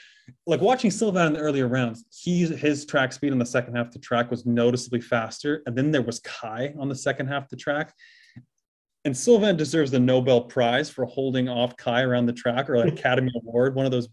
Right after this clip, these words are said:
Speaker 1: big fucking awards, 'cause <laughs> holy crap, was that guy coming fast,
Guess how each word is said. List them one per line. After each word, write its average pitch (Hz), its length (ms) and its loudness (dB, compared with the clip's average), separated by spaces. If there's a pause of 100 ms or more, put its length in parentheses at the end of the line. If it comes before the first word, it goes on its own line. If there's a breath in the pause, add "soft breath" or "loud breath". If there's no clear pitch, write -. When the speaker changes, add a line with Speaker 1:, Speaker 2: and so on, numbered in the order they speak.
Speaker 1:
big 123 240 0
fucking 120 300 -2
awards, 123 480 0
'cause 123 220 -10
<laughs> - 20 -20
holy 139 580 -2 (100)
crap, 160 420 0
was 127 180 -2 (420 loud breath)
that 135 200 2
guy 139 100 6
coming 131 320 0
fast, 123 420 0